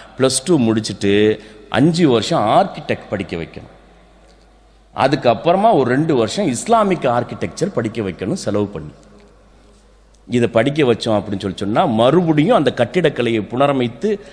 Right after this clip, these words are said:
அதன் அடிப்படையில கட்டக்கூடிய மக்கள் உருவாகி வந்துருவார்கள். இந்த இஸ்லாமிய கட்டிடக்கலையை நீங்க படிக்கிறதா இருந்தா எங்க போய் படிக்கணும் தெரியுமா? நம்ம காட்டி தந்த க-, கான்செப்டை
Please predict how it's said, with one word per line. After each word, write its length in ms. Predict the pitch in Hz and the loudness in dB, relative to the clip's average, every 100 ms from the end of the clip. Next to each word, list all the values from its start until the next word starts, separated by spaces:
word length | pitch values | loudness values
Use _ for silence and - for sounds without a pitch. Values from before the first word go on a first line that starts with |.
| - | -4
அதன் 260 | 107 160 | 0 2
அடிப்படையில 520 | 202 185 180 180 170 151 | 2 2 2 2 2 2
கட்டக்கூடிய 500 | 127 151 135 135 117 | 0 -2 -2 0 0
மக்கள் 320 | 110 - 185 | 0 -2 -2
உருவாகி 440 | 147 135 131 117 | -2 0 0 2
வந்துருவார்கள். 540 | 110 98 92 87 76 - - - - - - | -2 -4 -4 -6 -6 -16 -20 -20 -20 -20 -6
இந்த 160 | 113 | 0
இஸ்லாமிய 580 | 123 131 208 214 202 185 | 2 2 2 2 4 2
கட்டிடக்கலையை 680 | 156 147 196 180 160 151 147 | 2 0 2 2 2 2 2
நீங்க 180 | 139 131 | 0 0
படிக்கிறதா 560 | 127 135 151 147 135 | 0 0 0 2 4
இருந்தா 180 | 127 143 | 2 2
எங்க 280 | 151 139 170 | 0 2 2
போய் 140 | 156 | 2
படிக்கணும் 360 | 135 143 139 143 | 0 0 2 2
தெரியுமா? 500 | 143 147 160 139 85 - - - - - - - - - - - - - - | 2 2 2 2 -2 -8 -18 -20 -20 -20 -20 -20 -20 -20 -20 -20 -20 -20 -14
நம்ம 440 | - 113 131 170 160 | -4 0 0 2 0
காட்டி 400 | 143 147 147 151 | 2 0 0 -2
தந்த 320 | 139 127 117 | -2 0 -2
க-, 600 | 110 107 113 101 98 85 | 0 2 2 2 0 -2
கான்செப்டை 760 | - 123 135 113 87 117 135 | -2 -2 0 -4 -2 0 0